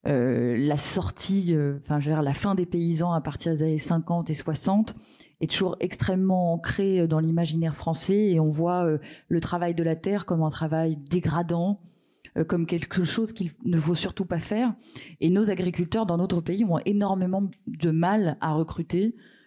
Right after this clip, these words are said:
euh, des, des, des, des, des, du, des travailleurs saisonniers pour, euh, et ils sont obligés de, d'a-, d'avoir recours à des travailleurs, euh,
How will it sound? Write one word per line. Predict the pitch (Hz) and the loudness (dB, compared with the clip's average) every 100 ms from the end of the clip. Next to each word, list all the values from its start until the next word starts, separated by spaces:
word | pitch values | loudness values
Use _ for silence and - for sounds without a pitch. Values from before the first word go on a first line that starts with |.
| _ - | _ -2
euh, | 143 | 0
des, | 139 143 | 0 -2
des, | 135 147 | 0 -2
des, | 131 139 | -2 -4
des, | 135 143 135 | -2 -2 0
des, | 143 143 | 0 0
du, | 143 139 139 143 139 87 - - - - 160 - - | 0 -2 -2 0 0 -2 -10 -18 -20 -6 -6 -4 -4
des | 151 | -2
travailleurs | - 151 151 151 | 0 0 0 0
saisonniers | - 160 160 160 208 | 0 0 2 2 0
pour, | - 151 143 | -2 -4 -2
euh, | 143 143 - - - - | -2 -4 -12 -20 -20 -6
et | 151 | -2
ils | 147 | 0
sont | 165 | 0
obligés | 156 151 156 180 | 0 0 0 0
de, | 156 143 | 0 0
d'a-, | 143 139 | -2 -6
d'avoir | - - 151 147 | -10 -4 -2 0
recours | 147 151 208 | -2 -2 -2
à | 165 | 0
des | 147 | 0
travailleurs, | - 156 156 175 156 | -2 0 0 0 0
euh, | 147 | -2